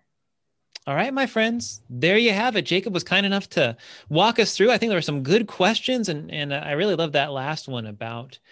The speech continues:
the, uh, the calling up the facility itself and trying to rent some space. So I think those, those were some really good thoughts that he had just laid out fully for us, business owner versus passive investor, things to think about along the way. Um, and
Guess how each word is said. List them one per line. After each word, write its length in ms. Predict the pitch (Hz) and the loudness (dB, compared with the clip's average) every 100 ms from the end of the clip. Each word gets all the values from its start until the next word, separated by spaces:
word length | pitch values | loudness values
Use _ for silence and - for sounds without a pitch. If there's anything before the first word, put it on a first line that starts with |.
| - _ - | -20 _ -14
the, 400 | 127 131 123 120 | -6 -2 0 0
uh, 340 | 120 117 117 131 | -2 -4 -8 -12
the 120 | - | -14
calling 340 | 127 135 143 160 | -8 -6 -4 -4
up 140 | 170 | -4
the 100 | 165 | -4
facility 640 | 151 151 - 143 196 175 175 | -4 -8 -4 -4 -2 -2 -2
itself 480 | 175 160 240 - | -4 -6 -6 -8
and 100 | 117 | -12
trying 160 | 107 135 | -4 -4
to 80 | 139 | -2
rent 200 | 147 156 | -4 -6
some 140 | 151 | -10
space. 440 | 135 - 190 131 - | -10 -8 -8 -6 -8
So 200 | 127 120 | -8 -10
I 240 | - 143 | -10 -10
think 280 | 143 139 131 | -8 -8 -8
those, 300 | 131 127 120 - | -8 -10 -10 -12
those 180 | 147 135 | -10 -8
were 80 | |
some 220 | 123 123 131 | -10 -8 -2
really 260 | 180 160 | 0 0
good 320 | 135 139 120 | 0 -2 -4
thoughts 320 | - 139 143 - | -6 -4 -4 -4
that 140 | 135 | -2
he 80 | 123 | 0
had 180 | 143 147 | -2 -2
just 220 | 143 135 | -4 0
laid 240 | 156 170 | 2 2
out 320 | 165 170 165 - - - | 2 0 -4 -12 -20 -20
fully 360 | _ 180 185 175 | _ 4 6 6
for 320 | 175 175 175 | 6 4 4
us, 220 | 160 - | 2 -4
business 520 | 160 127 175 175 170 | -6 0 2 2 -4
owner 460 | - 165 165 170 165 | -4 -6 -2 -2 -2
versus 500 | 143 135 131 123 117 | -2 -6 -6 -10 -10
passive 400 | - 170 165 143 | -6 -4 -4 -4
investor, 460 | 131 139 147 - 139 | -2 -2 -2 -8 -2
things 280 | 165 196 180 | 0 0 -2
to 100 | 147 | -2
think 260 | 156 165 | -2 -4
about 260 | 170 165 156 | -4 -4 -4
along 380 | 143 151 160 151 | -4 -2 -2 -2
the 80 | |
way. 380 | 127 202 240 254 - - - - | 0 2 2 0 -6 -20 -20 -14
Um, 240 | - 143 127 | -8 -6 -6
and 320 | - 85 | -8 -8